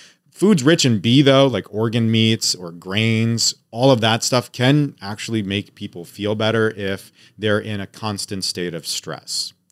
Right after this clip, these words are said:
okay? But otherwise, we can put stuff into different categories. So the first category, and the one that's predominant here, is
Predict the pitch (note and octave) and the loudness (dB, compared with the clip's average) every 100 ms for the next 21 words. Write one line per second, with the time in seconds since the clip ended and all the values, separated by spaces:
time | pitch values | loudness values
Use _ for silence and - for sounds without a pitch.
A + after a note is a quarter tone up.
0 | F2 F2 F2+ G2 G2+ _ _ _ - C3+ | -20 -12 -6 -6 -6 _ _ _ -2 2
1 | G3+ F#3 D3 C#3 C3+ - - C3+ B2+ C3+ | 6 8 8 6 2 -2 -6 -4 0 0
2 | B2+ - F#3+ - D3+ C3+ B2+ G2 A2 G#2 | 0 -2 -4 0 0 2 -2 -2 -4 -4
3 | F#2+ F2+ E2+ D2+ C#2+ - A2+ - F3+ G3+ | -4 -2 -2 -8 -8 -4 -4 2 2 4
4 | - C#3 C3 A#2 A2+ G#2+ G#2 A2+ A#2+ A#2 | 2 2 4 4 4 2 -4 -4 0 0
5 | - - _ G#2 F2 G#2+ A#2+ G2 E2+ - | -2 -10 _ -8 -2 0 0 -2 -6 -10
6 | E2+ D#2 F2 G2 F2+ | -10 -10 -8 -6 -8